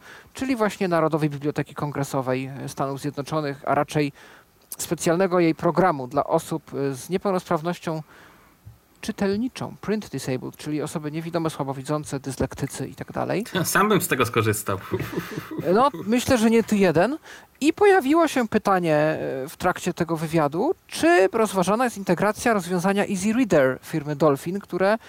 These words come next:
Speaker 1: już dałoby nam dostęp do biblioteki naszej, D Z D N, i w wielu innych krajach do ich lokalnych bibliotek. Odpowiedź brzmiała: „Jest to bardzo mocno rozważana możliwość”.
Speaker 2: Znaczy, ja powiem tak, y,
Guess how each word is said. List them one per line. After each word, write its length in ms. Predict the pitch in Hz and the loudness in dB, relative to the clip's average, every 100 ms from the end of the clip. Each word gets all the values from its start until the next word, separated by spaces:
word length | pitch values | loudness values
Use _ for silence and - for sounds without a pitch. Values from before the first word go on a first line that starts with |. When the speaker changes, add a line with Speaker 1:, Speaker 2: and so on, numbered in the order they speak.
| - - | -20 -14
Speaker 1:
już 340 | 147 147 156 - | -4 -2 -2 2
dałoby 380 | 180 220 190 175 | 4 4 4 2
nam 200 | 143 143 | 2 2
dostęp 400 | 143 - 143 135 | 0 0 -6 -2
do 200 | 135 135 | 0 0
biblioteki 560 | 135 135 131 135 - | -2 -6 -4 -6 -6
naszej, 340 | 127 117 - 143 | -4 -4 -4 -4
D 120 | 156 | -2
Z 160 | 165 | -2
D 180 | 160 175 | -2 0
N, 280 | 175 175 170 | 2 2 0
i 120 | - | -6
w 60 | 135 | -4
wielu 200 | 151 147 | -2 -2
innych 320 | 135 143 147 | -4 -6 -8
krajach 340 | - 139 131 139 | -2 0 0 -4
do 100 | 120 - | -12 -10
ich 320 | 127 131 - - | -12 -12 -16 -8
lokalnych 440 | 170 165 165 165 | -4 0 0 -2
bibliotek. 540 | 165 160 151 185 208 - - - - - - - _ _ _ | -4 -4 -4 0 -2 -4 -20 -20 -20 -20 -20 -20 _ _ _
Odpowiedź 460 | 202 - 262 339 285 | -2 2 2 2 0
brzmiała: 720 | 220 220 240 262 254 240 240 - _ _ | -2 0 2 4 6 4 2 -4 _ _
„Jest 340 | 151 214 - - | 0 2 2 0
to 140 | 240 | -2
bardzo 360 | 185 196 190 190 | 2 2 2 2
mocno 460 | 180 262 - 277 | 4 2 0 2
rozważana 540 | 247 160 160 156 180 180 | 2 2 2 4 4 2
możliwość”. 720 | 160 151 143 143 117 87 - - - _ _ _ - - - | 0 -4 -8 -10 -10 -12 -14 -18 -20 _ _ _ -20 -20 -14
Speaker 2:
Znaczy, 280 | - 196 196 147 - | -4 -4 -4 -8 -4
ja 160 | 160 | -2
powiem 340 | 160 196 190 180 | 0 0 0 2
tak, 280 | 135 107 | 0 -2
y, 420 | 120 139 139 135 | -8 -6 -6 -6